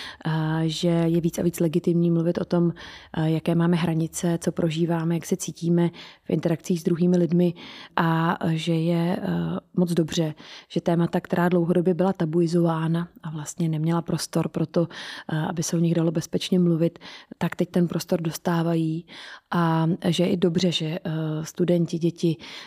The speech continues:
eh, vlastně dávají nějakou reflexi, zpětnou vazbu nám, dospělým lidem, kteří působí v systému, právě třeba v systému školském nebo vzdělávacím,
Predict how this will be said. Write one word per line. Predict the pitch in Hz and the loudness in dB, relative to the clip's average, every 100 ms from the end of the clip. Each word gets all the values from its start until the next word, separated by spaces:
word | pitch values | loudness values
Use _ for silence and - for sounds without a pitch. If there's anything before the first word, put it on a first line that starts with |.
| - | -8
eh, | 165 160 156 156 160 | -4 -2 -2 -4 -6
vlastně | 165 - 175 | -10 -4 0
dávají | 170 160 180 | 0 2 2
nějakou | 175 160 180 | 2 0 0
reflexi, | 180 - 180 - 160 | -2 0 -2 -2 -4
zpětnou | - 165 180 170 | -4 0 0 2
vazbu | 165 160 170 170 - - - _ _ - | 0 0 0 0 -4 -18 -20 _ _ 0
nám, | 175 160 165 165 - | 2 4 4 2 0
dospělým | 175 - 180 175 175 175 | -6 0 2 4 4 4
lidem, | 170 160 170 | 4 2 2
kteří | 165 170 170 | 2 0 -2
působí | - - 160 170 | -4 -4 -2 0
v | |
systému, | - 160 - 165 165 | -2 -4 0 2 0
právě | - 147 156 165 | -2 -6 -2 -2
třeba | 151 165 156 | 0 -2 -4
v | |
systému | - - 165 | -6 -6 -4
školském | 160 - 170 - 165 | -2 -2 -2 -2 -2
nebo | 160 160 | -2 -2
vzdělávacím, | 160 170 160 160 - 175 | 0 0 0 -2 0 2